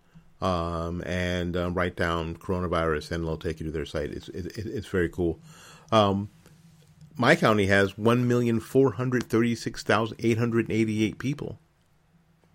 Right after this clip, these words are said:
And now has a, this morning I reported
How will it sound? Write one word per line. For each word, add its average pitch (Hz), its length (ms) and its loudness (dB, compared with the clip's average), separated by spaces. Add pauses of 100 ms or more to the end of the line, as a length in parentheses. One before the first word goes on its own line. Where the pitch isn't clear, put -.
(800)
And 110 120 2
now 104 220 6
has 101 300 6
a, 98 320 4 (100)
this 117 220 0
morning 117 360 4
I - 20 4
reported 98 540 4